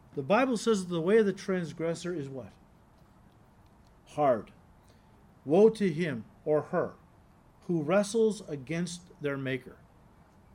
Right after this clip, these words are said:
Jacob wres-, wrestled against his maker. And what did God have to do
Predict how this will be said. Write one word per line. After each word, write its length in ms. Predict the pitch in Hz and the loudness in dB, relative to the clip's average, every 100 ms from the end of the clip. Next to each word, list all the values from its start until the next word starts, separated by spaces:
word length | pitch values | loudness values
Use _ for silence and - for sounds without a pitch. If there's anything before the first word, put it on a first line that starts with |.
| - - _ - | -20 -20 _ -20
Jacob 520 | 127 151 240 220 196 156 | 0 6 6 6 0 0
wres-, 300 | 175 175 - | -2 -4 -8
wrestled 360 | 165 185 185 160 | -4 -4 -4 -6
against 260 | 165 156 | -6 -8
his 140 | 147 131 | -8 -6
maker. 320 | 156 151 - - - _ _ - - - _ - - _ _ - - | -6 -6 -16 -20 -20 _ _ -20 -20 -20 _ -20 -20 _ _ -20 -10
And 120 | 147 151 | -2 2
what 100 | 208 | 4
did 140 | 185 | 4
God 200 | 190 196 | 4 4
have 200 | 196 190 | 2 0
to 80 | 185 | -2
do 320 | 165 202 | 4 4